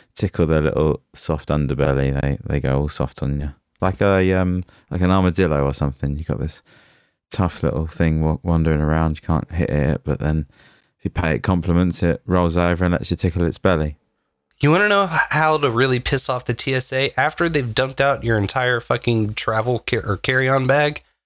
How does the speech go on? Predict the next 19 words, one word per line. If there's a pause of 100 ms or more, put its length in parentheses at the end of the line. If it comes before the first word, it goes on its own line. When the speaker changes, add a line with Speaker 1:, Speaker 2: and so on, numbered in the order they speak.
(360)
Speaker 2:
which
is
a
Speaker 1:
Hmm.
Speaker 2:
hard
plastic
case,
you (200)
pack
everything
back
up
into
it, (480)
and (160)
as
you're
walking
out